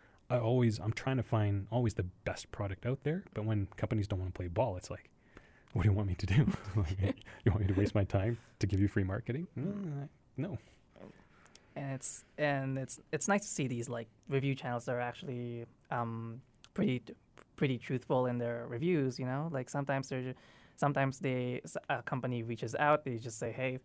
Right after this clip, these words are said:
Speaker 2: like, just say good, good things about our product, and instead of actually having a
Speaker 1: Yeah.
Speaker 2: full-on review.
Speaker 1: "Here's thousands of dollars, say nice
Speaker 2: Mm.
Speaker 1: things."
Speaker 2: Mm-hmm.
Speaker 1: Right? I don't do that.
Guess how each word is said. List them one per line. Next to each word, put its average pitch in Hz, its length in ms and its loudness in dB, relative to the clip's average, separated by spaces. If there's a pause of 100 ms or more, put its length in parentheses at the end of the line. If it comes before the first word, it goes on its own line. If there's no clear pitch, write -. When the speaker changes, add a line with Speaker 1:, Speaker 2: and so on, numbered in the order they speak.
(180)
Speaker 2:
like, 120 180 -4 (280)
just 135 200 -4
say 120 140 0
good, 113 180 -4 (200)
good 151 180 4
things 127 240 -2
about 117 220 -6
our 113 80 -8
product, - 480 -10
and 127 200 -12 (100)
instead 123 280 -6
of 113 80 -4
actually 123 320 -6
having 120 300 -8
a 117 180 -8 (340)
Speaker 1:
Yeah. - 80 -2
Speaker 2:
full-on 113 220 0
review. 127 380 -2 (220)
Speaker 1:
"Here's 139 180 2
thousands 113 340 2
of 104 80 2
dollars, 95 300 2
say 104 120 -2
nice 90 220 -2
Speaker 2:
Mm. - 40 -20
Speaker 1:
things." - 280 -16 (220)
Speaker 2:
Mm-hmm. 131 140 -2
Speaker 1:
Right? - 680 -14
I 101 80 -2
don't 90 160 -8
do - 100 -14
that. - 220 -20